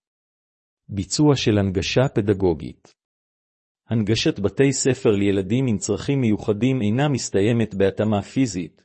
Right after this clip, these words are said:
והיא עשויה לכלול במידת הצורך גם הנגשות פדגוגיות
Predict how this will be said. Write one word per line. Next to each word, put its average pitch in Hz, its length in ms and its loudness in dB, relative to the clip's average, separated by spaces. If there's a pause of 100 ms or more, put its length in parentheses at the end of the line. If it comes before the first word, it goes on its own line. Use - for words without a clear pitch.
והיא 98 180 0
עשויה 107 400 2
לכלול 113 420 4
במידת 101 460 2
הצורך 131 400 0
גם 117 200 2
הנגשות 110 520 2
פדגוגיות 98 880 -2